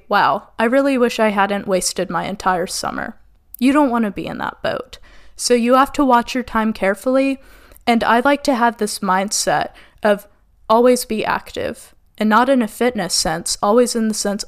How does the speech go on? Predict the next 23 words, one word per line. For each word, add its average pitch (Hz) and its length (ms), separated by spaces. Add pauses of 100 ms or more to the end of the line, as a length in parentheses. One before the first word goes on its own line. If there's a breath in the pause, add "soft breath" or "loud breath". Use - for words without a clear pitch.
always 247 340
be 226 160
doing 208 300
something 208 480
with 185 180
intention. - 680 (360 loud breath)
You 240 140
don't 269 240
just - 220
want 262 100
to 254 80
be 240 160
sitting 233 460
around 208 500
or 196 80
kind 214 260
of 196 140
walking 214 420
around 196 360
your 190 120
house, 202 680 (480 soft breath)
mindlessly 240 560
scrolling. 202 680